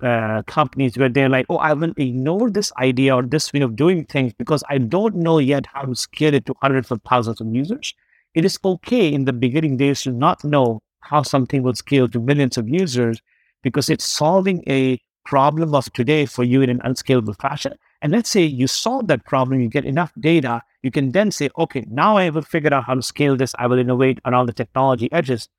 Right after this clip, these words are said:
to scale that." But ignoring ideas upfront that you don't yet know how to scale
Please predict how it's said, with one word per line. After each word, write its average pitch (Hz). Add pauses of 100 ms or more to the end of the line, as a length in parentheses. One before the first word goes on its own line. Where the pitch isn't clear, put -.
(200)
to 135
scale 185
that." 127 (220)
But 135
ignoring 170
ideas 147
upfront 139
that 127
you 127
don't 131
yet 180
know 156
how 143
to 131
scale 127